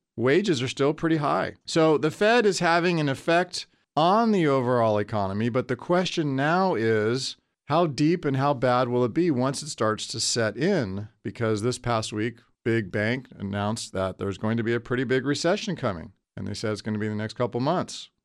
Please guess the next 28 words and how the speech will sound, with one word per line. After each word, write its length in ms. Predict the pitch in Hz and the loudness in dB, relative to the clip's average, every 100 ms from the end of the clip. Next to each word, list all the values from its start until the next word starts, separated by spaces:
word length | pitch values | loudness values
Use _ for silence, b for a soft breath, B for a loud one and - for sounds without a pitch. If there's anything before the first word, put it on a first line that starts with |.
| _ | _
So 160 | - 156 | -2 0
keep 280 | 208 262 | 2 2
in 120 | 269 208 | 4 4
mind 380 | 185 202 196 | 4 4 4
this, 340 | 160 190 127 - | 4 4 4 0
the 140 | 143 | -2
full 400 | 135 - 240 220 | -2 2 4 4
effect 480 | 160 - 170 175 170 | 0 0 2 2 0
of 220 | 123 113 | -6 0
what 240 | 147 185 165 | 0 2 0
the 80 | |
Fed's 360 | 143 156 156 139 | -2 2 2 2
been 220 | 123 139 | -2 0
doing, 260 | 143 143 107 | 0 0 -2
these 160 | 98 | -2
last 320 | 120 147 165 - | 0 2 0 -2
ten 220 | 170 147 | -2 0
hikes, 320 | 156 156 - | 0 0 -2
this 180 | 104 - | -6 -4
five 380 | - 143 160 156 | 0 2 2 0
percent 420 | 143 131 147 135 | -4 -2 -2 0
I'm 100 | 110 | -2
talking 360 | 110 98 110 | -2 -4 -4
about 220 | 107 107 110 | 0 0 0
in 100 | 110 | -2
a 80 | |
record 400 | 107 147 - 170 | 0 0 0 -2
time, 640 | 135 123 156 123 107 120 | -2 0 2 2 0 -4